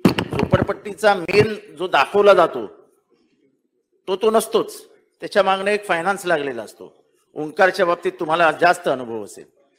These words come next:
त्यामुळे ही जर ॲम्नेस्टी स्कीम आणू आम्ही शकलो, ती मग गृहनिर्माण विभागाकडनं, अ, सगळं क्लिअर होऊन, अ, चीफ सेक्रेटरीची सही होऊन ती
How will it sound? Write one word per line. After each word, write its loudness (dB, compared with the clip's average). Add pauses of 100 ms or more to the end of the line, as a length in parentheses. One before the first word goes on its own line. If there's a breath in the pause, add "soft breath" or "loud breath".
(360)
त्यामुळे 2 (100)
ही -8
जर 4
ॲम्नेस्टी 0
स्कीम -10 (100)
आणू 0
आम्ही -2
शकलो, -4 (840 soft breath)
ती -4
मग -14 (440)
गृहनिर्माण -4
विभागाकडनं, 0 (560)
अ, -8 (100)
सगळं -4
क्लिअर -4
होऊन, -10 (580)
अ, -12 (840)
चीफ -18
सेक्रेटरीची -12
सही -2
होऊन -6 (640)
ती -8